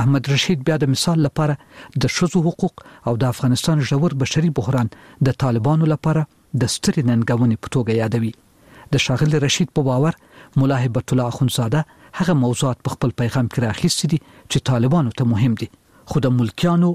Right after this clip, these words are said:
له ورځني ژوند سره تړاو نه لري. د طالبانو د مشر دا صوتي پیغام په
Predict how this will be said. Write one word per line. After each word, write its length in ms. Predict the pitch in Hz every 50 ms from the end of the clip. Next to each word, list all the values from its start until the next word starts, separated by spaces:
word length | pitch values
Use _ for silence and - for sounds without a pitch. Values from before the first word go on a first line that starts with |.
| - -
له 200 | 170 139 131 123
ورځني 400 | 117 123 127 - - 151 175 180 -
ژوند 200 | - 143 127 120 - -
سره 200 | 147 143 - -
تړاو 300 | 170 165 139 113 117 127 120
نه 80 | 117 113
لري. 180 | 113 117 120 - _ _ _ _ - - - - - 147
د 140 | 160 - -
طالبانو 380 | 180 165 170 147 185 185 175 170 -
د 80 | 156 151
مشر 260 | 165 - - 151 127 160
دا 60 | 147 - -
صوتي 280 | 147 123 - - - - 135
پیغام 240 | 123 - 156 143
په 120 | 123 -